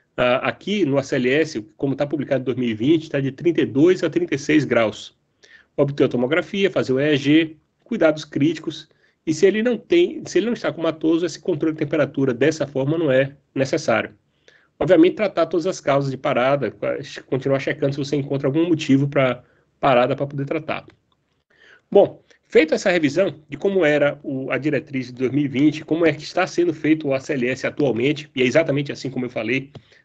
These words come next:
o A C L S, nesse momento, tem essas recomendações, eu quero mostrar o que há de mais atual.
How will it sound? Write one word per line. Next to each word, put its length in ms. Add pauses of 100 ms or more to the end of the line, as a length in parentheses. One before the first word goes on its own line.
(120)
o 60
A 60
C 180
L 100
S, 300
nesse 300
momento, 300
tem 160
essas 440
recomendações, 880 (520)
eu 80
quero 180
mostrar 220
o 60
que 100
há 80
de 120
mais 280
atual. 560